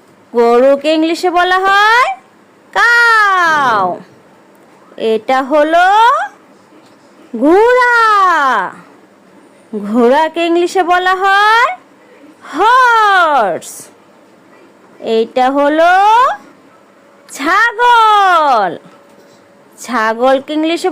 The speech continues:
বলা হয় গোট। এটা হলো খরগোশ, খরগোশকে ইংলিশে বলা হয় র‍্যাবিট।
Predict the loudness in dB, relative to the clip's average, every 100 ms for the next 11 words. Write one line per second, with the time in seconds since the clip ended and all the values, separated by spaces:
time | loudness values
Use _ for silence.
0 | -2 0 -2 0 0 2 2 2 0 -6
1 | -20 -20 -12 -2 0 2 2 2 2 4
2 | 2 2 0 -6 -20 _ _ _ _ _
3 | -20 -20 -20 -8 -6 -4 -2 -2 0 0
4 | 2 2 2 2 2 0 -6 -16 -20 -20
5 | -20 _ _ -20 -6 0 0 0 0 0
6 | 2 2 2 2 2 -2 -6 -12 -20 -20
7 | _ -20 -20 _ _ -12 -2 0 0 0
8 | -4 -4 -4 -4 -2 -2 -2 -2 -2 0
9 | 0 0 2 2 0 -4 -16 -20 -20 -20
10 | -20 -12 -2 0 0 -2 -2 -2 0 0
11 | -2 -2 0 0 0 -2